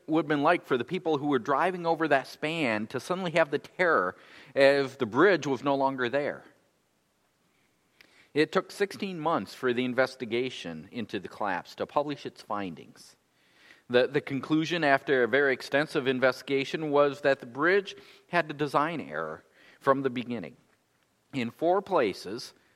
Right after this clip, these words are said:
you think about it, a bridge spanning a river, how big it is and how much there is. In four places, there were four gussets that were too small. Gussets are the metal plates that hold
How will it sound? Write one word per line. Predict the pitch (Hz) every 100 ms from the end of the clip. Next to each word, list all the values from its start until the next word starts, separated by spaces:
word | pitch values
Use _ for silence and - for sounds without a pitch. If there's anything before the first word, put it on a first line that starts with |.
| _ _ _
you | 117
think | 143 123
about | 92 92
it, | 98
a |
bridge | 127 170
spanning | - 156 147 147 139
a |
river, | 135 117 104 117 - - -
how | - 113
big | 110 98 175 147
it | 143
is | 151 135
and | 107
how | 131 170
much | 170 170 - - - -
there | 139 147
is. | 147 123
In | 123
four | 113 170 202 208
places, | - 180 185 180 - 117 113
there | 135
were | 123 123
four | - 160 180 185
gussets | 123 151 156 - 82 - - _ _ _ _ -
that | 113 113
were |
too | 113 127
small. | - 127 101 76 -
Gussets | 123 139 165 -
are | 131
the | 120
metal | 135 135
plates | 127 - 139 101 -
that | - 110
hold | 110 131 127 123 113